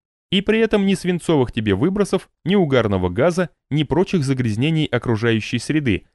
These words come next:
столь свойственных бензиновым и дизельным моторам.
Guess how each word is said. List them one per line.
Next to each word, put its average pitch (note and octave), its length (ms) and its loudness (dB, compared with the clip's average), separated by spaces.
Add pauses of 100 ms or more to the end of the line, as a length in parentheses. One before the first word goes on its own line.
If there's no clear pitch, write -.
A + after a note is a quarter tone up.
(160)
столь A#2+ 260 0
свойственных A#2+ 640 -2
бензиновым C#3 580 0 (240)
и B2+ 80 0
дизельным G#2+ 480 0
моторам. G#2+ 540 -2